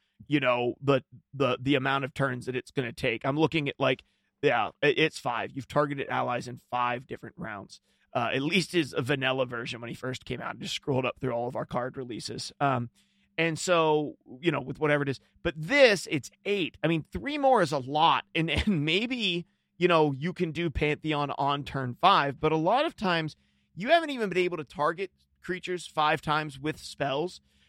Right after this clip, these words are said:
um, by turn five. A lot of times that's round six, round seven, and if you think about it, then if this is eight, yeah, there may be a round that you get two, right? But especially if you're playing Varus Kane,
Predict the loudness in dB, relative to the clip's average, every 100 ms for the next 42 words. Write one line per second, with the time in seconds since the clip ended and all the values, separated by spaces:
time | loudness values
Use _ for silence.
0 | _ 0 4 4 4 4 4 4 -2 -4
1 | -2 -2 -2 -4 2 2 2 -4 -4 -4
2 | -2 -2 -2 -4 -4 -4 -4 -4 -12 -10
3 | -10 -10 -12 -2 2 2 0 -6 _ _
4 | _ -2 -2 -4 -10 -10 -6 0 0 0
5 | -2 -2 -2 -4 -8 -10 -8 -10 -10 -6
6 | -4 -2 -4 -8 -20 _ _ _ -2 0
7 | 4 2 2 0 -2 -4 0 2 2 0
8 | -2 -4 -6 -4 -6 _ -8 -4 -4 -6
9 | _ _ _ _ 0 0 0 -2 0 0
10 | _ _ _ _ 0 2 2 0 0 2
11 | 0 0 2 4 4 2 -4 4 6 6
12 | 4 -4 -4 0 0 -2 -4